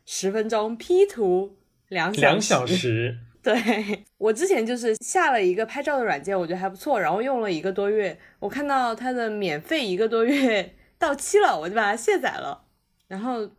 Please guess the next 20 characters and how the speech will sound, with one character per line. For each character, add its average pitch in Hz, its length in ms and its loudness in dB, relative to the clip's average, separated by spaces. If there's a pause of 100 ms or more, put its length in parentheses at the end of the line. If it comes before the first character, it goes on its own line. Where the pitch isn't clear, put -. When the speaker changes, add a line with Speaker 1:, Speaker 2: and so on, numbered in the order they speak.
(100)
Speaker 1:
去 269 280 -4
年 165 220 -2
开 190 140 -4
始 185 140 -4
我 151 80 -4
才 151 120 -14
发 190 160 -8
现， 196 160 -4
原 156 160 -4
来 175 80 -2
它 196 140 -6
每 190 140 -2
一 131 100 -4
年 160 240 -2
都 208 80 0
在 185 100 2
扣 196 160 -2
我 147 160 -2
钱。 - 340 -12 (720)
Speaker 2:
嗯。 113 480 0